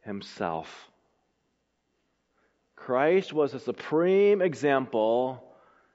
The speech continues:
of Paul's imperative in verse two. "Let each of us please his neighbor for his good to build him up." That ought to be the focus of every one of us.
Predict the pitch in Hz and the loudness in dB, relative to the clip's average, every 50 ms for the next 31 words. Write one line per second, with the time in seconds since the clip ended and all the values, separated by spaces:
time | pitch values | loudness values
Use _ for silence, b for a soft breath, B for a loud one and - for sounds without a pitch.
0 | b b b _ - 117 - - - 147 147 151 156 170 160 - 170 165 143 - | b b b _ -20 -18 -16 -6 -2 2 4 4 4 2 2 0 -2 -2 -2 -4
1 | - - 208 220 214 208 180 160 143 139 131 127 135 147 151 151 143 131 120 - | -2 2 4 6 6 6 6 4 4 2 2 2 2 0 0 -2 -8 -10 -14 -18
2 | b b b b b b b b b b b b b - 120 123 127 120 139 147 | b b b b b b b b b b b b b -10 -8 -8 -2 0 2 0
3 | 147 147 - - - - 175 175 165 151 127 113 104 98 87 95 98 107 107 - | 0 0 -6 -14 -10 -2 0 2 2 4 2 2 0 -2 -4 -8 -12 -18 -20 -20
4 | - - 117 117 - - - 135 147 170 196 190 - - 196 151 156 139 135 135 | -12 -6 -4 -4 -4 -4 -2 0 2 2 2 0 0 -2 0 2 2 2 4 2
5 | 139 147 - - - - - - - b b b b b b b b b b b | 0 -2 -4 -12 -18 -18 -20 -20 -20 b b b b b b b b b b b
6 | - - 135 135 147 156 165 175 175 180 185 175 180 175 170 151 123 139 143 139 | -12 -4 0 2 2 4 4 6 6 6 4 2 0 -4 -6 -4 -2 -2 0 2
7 | 135 135 135 131 104 120 120 120 120 120 113 - - 123 117 123 131 120 107 101 | 4 4 4 2 2 2 2 2 2 0 -2 -2 -4 -4 -2 -2 -2 -4 -4 -4
8 | 127 123 117 113 113 117 113 113 - 123 113 101 95 87 117 117 117 120 123 120 | -2 0 0 0 0 -2 -2 -4 -6 -8 -8 -8 -4 -2 0 0 2 2 0 0
9 | 123 120 117 110 101 87 87 87 - b b b b b b b b b b b | -2 -4 -4 -4 -4 -6 -6 -8 -10 b b b b b b b b b b b
10 | _ - 104 113 120 123 131 147 147 143 143 - 139 131 127 131 - 123 104 117 | _ -8 -4 -2 -2 0 0 0 -2 -2 0 0 0 0 0 -2 -6 -4 -4 -2
11 | 104 113 110 131 139 135 127 120 110 104 92 90 82 82 - - 71 - - - | -2 -2 0 0 0 2 0 0 -2 -2 -4 -6 -8 -8 -10 -14 -16 -16 -18 -20